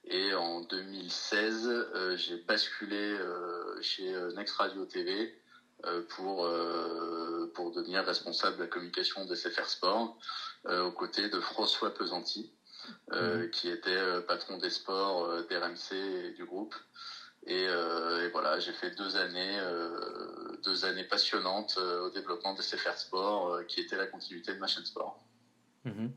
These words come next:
Speaker 1: Et, euh, donc ensuite, en deux mille dix-huit, euh, je, j'ai été approché pour, euh, pour, euh, prendre un poste de directeur de la communication au sein de la société Euromédia.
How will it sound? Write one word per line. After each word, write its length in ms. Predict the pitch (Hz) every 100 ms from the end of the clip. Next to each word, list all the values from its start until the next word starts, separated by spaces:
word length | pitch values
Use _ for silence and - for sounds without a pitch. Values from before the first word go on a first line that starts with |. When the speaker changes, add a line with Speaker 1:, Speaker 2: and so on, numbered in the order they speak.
| - _ - - - - - - - - - - - 107
Speaker 1:
Et, 200 | 104 104
euh, 340 | 95 90 87
donc 260 | 90 92 87
ensuite, 380 | 90 - 107 92
en 80 | 90
deux 140 | 95
mille 180 | 95 90
dix-huit, 640 | 85 87 87 104 - - - - - - -
euh, 440 | 87 85 85 85
je, 1160 | 82 85 82 80 80 - 50 50 50 - 50 -
j'ai 400 | - 82 82 85
été 180 | 85 90
approché 600 | 90 - 107 - 101 113
pour, 420 | - 92 90 90
euh, 500 | 87 85 85 85 - - - - - -
pour, 360 | - - 87 87
euh, 200 | 85 82
prendre 280 | - 98 95
un 120 | 92
poste 340 | - 98 -
de 60 | 90
directeur 360 | 90 90 - 98
de 40 |
la 80 | -
communication 720 | - 87 - - - 101 107
au 80 | 95
sein 280 | - 95 98
de 180 | 92
la 100 | 87
société 640 | 90 98 92 - - 120 -
Euromédia. 720 | 107 107 101 92 90 90 -